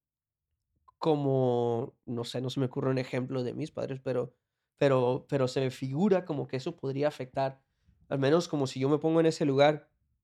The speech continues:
y tengo un hijo o hija y, y lo tengo por dos años, que es mi primer hijo, hija, lo, lo, lo quiero con todo y le doy todo, ¿no? Porque estoy, leo libros y todo. Y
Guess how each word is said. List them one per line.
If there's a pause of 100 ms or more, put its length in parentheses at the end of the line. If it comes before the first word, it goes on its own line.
(560)
y
tengo
un
hijo
o
hija (720)
y, (120)
y
lo
tengo
por
dos
años, (840)
que
es
mi
primer
hijo,
hija,
lo,
lo, (140)
lo
quiero
con
todo
y (240)
le
doy
todo,
¿no?
Porque
estoy, (180)
leo
libros
y
todo. (640)
Y